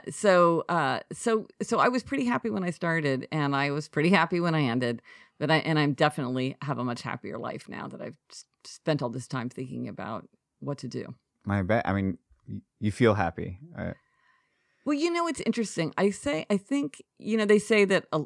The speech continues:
Speaker 1: like, happiness is, like, fifty percent genetically determined, and then ten to twenty percent is life circumstances, which is things like education, health, marital status, age, things like that. And then all the rest is very much within our conscious thoughts and actions. And I think if I'm, like, lying in bed at night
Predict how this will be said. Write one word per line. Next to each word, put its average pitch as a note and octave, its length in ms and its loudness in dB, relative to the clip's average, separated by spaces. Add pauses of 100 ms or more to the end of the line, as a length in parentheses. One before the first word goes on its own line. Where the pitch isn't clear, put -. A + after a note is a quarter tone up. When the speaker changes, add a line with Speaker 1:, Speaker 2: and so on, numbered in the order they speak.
Speaker 1:
like, C#3+ 280 -2
happiness C#3 500 -2
is, B2+ 300 -8
like, D3 160 -8
fifty F3 260 4
percent C3+ 400 -2
genetically A#2+ 420 -8
determined, F#2 460 -8
and C#3 80 -2
then C#3+ 140 0
ten E3 220 4
to E3 80 4
twenty D3 240 0
percent C3 360 -2
is A#2+ 100 -4
life B2 160 -4
circumstances, B2 800 -8
which C3+ 180 -8
is C#3 120 -4
things C3 300 -2
like A#2+ 240 -6
education, C3 720 -2
health, B2 520 0
marital C3 320 -2
status, C3+ 580 -2
age, C#3 480 -2
things C3 200 -4
like B2 120 -12
that. - 180 -8 (320)
And E3+ 80 2
then G#3 100 8
all G#3+ 120 10
the G#3 80 6
rest E3 240 6
is C3+ 120 -4
very C#3 140 0
much B2+ 220 -2
within C3 220 -4
our B2 120 -4
conscious B2+ 440 -4
thoughts B2 260 -2
and - 100 -8
actions. - 400 -8 (400)
And A3+ 140 4
I C#4 60 6
think D#4 180 -2
if D#4 100 -2
I'm, C#4 200 4
like, B3 180 -2
lying D3 320 4
in C#3+ 120 4
bed B2+ 180 4
at B2+ 100 0
night B2+ 400 -2